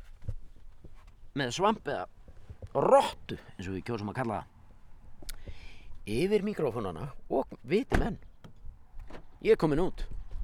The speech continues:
Smá rok, miklu minna en áðan. Þetta er æðislegt, ég er kominn í Fontana.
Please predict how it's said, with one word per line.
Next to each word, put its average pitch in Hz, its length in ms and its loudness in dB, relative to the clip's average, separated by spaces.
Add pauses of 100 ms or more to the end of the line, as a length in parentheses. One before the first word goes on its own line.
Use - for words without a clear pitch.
(720)
Smá - 240 4 (240)
rok, 254 380 4 (340)
miklu - 360 -2
minna 101 280 0
en 90 80 0
áðan. 135 240 2 (1400)
Þetta - 340 -2
er 95 100 -8
æðislegt, 113 360 -2
ég - 80 2
er - 40 -4
kominn 139 240 4
í - 40 -2
Fontana. - 680 4